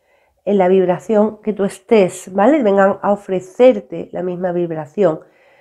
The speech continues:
Eh, vengan como a, a compartir contigo exactamente lo mismo que tú das, ¿bien?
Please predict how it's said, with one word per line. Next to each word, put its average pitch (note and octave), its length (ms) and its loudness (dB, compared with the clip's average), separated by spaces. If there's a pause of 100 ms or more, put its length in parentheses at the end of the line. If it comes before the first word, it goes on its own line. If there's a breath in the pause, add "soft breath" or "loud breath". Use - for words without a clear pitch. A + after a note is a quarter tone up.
(300 soft breath)
Eh, G3 260 4
vengan G#3+ 380 4
como A3+ 580 2
a, F3+ 460 0 (1040)
a G3+ 140 -4
compartir G#3 760 0
contigo F3+ 960 -4 (320)
exactamente F#3 1120 -4 (800)
lo G3+ 160 -2
mismo F#3+ 640 0
que G3 120 -8
tú G3 300 -2
das, - 600 -6 (600)
¿bien? G3+ 340 -2